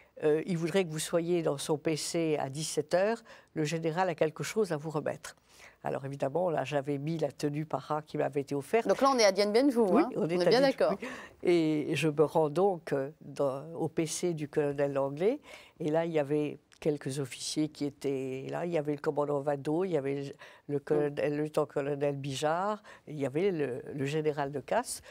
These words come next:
Speaker 1: puisque quelques jours avant, il y avait eu des promotions et il avait été nommé général.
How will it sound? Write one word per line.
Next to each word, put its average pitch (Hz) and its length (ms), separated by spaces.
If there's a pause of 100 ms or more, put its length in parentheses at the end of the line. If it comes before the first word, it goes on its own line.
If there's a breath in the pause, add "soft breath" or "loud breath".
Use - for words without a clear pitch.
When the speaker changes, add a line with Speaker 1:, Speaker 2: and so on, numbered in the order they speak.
(180 loud breath)
Speaker 1:
puisque - 200 (140)
quelques 156 300
jours 147 400
avant, 127 480 (320 loud breath)
il 151 60
y 147 40
avait 139 140
eu 156 80
des 151 140
promotions 143 760
et 151 120
il 131 100
avait 135 180
été 151 220
nommé 139 240
général. 131 560